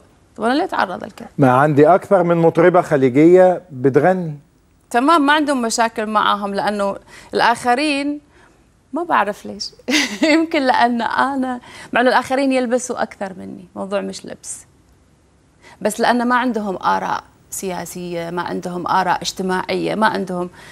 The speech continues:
Speaker 1: فالظاهر الموضوع تمام.
Speaker 2: آه،
Speaker 1: بس
Speaker 2: يعني أنت
Speaker 1: مش
Speaker 2: ب-، بتتحاسبي بالجملة، يعني
Speaker 1: تمام.
Speaker 2: على لبسك وعلى م-،
Speaker 1: تمام،
Speaker 2: مواقفك
Speaker 1: تمام،
Speaker 2: ووجهات
Speaker 1: تمام.
Speaker 2: نظر.
Speaker 1: بالضبط، هي المواقف أكثر، وإلا الباقين، يعني أنا ربعهم ما أسوي.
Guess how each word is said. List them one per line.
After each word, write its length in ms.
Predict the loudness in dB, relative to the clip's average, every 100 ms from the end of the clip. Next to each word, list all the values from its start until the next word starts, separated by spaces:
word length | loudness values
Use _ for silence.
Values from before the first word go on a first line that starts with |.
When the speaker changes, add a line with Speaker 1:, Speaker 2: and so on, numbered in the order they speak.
| -20
Speaker 1:
فالظاهر 840 | -2 4 4 4 0 0 0 0 -2
الموضوع 360 | -2 -2 -2
تمام. 400 | -4 -4 -2 -4 -6 0
Speaker 2:
آه، 40 | 4
Speaker 1:
بس 60 | 6
Speaker 2:
يعني 180 | 4
أنت 100 | 4
Speaker 1:
مش 120 | 6 6
Speaker 2:
ب-، 120 | 6
بتتحاسبي 580 | 4 2 4 2 4 4
بالجملة، 540 | 6 6 6 6 4
يعني 380 | 4 4 0 -8
Speaker 1:
تمام. 260 | -8 0 4
Speaker 2:
على 300 | 6 6 4
لبسك 400 | 4 0 2 4
وعلى 600 | 6 6 6 6 4 0
م-، 220 | -4 -4 0
Speaker 1:
تمام، 240 | 4 6
Speaker 2:
مواقفك 380 | 4 2 0 0
Speaker 1:
تمام، 320 | 0 -4 -2
Speaker 2:
ووجهات 520 | 2 4 4 4 4
Speaker 1:
تمام. 140 | 2 0
Speaker 2:
نظر. 180 | 0
Speaker 1:
بالضبط، 340 | -2 0 0 -2
هي 160 | -4
المواقف 580 | -4 -2 0 0 0 -8 -6
أكثر، 360 | -8 -8 -10 -8
وإلا 340 | -4 -2 0
الباقين، 720 | 0 2 2 2 0 0 -2 -6 -20 -20 -20 -20 _ -4
يعني 440 | 0 0 0 -2
أنا 120 | 2
ربعهم 480 | 4 4 2 0 -2
ما 180 | -4 -4
أسوي. 360 | -8 -12 -14